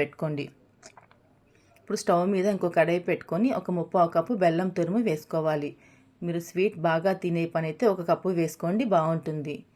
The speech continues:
ఇందులో ఒక నాలుగు స్పూన్ల దాకా నీళ్లు పోసి బెల్లం బాగా కరగనివ్వాలి. బెల్లం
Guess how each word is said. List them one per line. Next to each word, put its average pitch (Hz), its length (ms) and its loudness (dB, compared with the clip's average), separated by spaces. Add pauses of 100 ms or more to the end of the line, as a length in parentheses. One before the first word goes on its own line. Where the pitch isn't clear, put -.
(400)
ఇందులో 175 280 2
ఒక 220 80 -2 (120)
నాలుగు 170 240 0
స్పూన్ల 190 240 -2 (140)
దాకా 165 260 -2
నీళ్లు 165 320 -4
పోసి 196 260 -2 (160)
బెల్లం 170 260 2 (120)
బాగా 160 220 4 (100)
కరగనివ్వాలి. 151 720 0 (580)
బెల్లం 170 280 2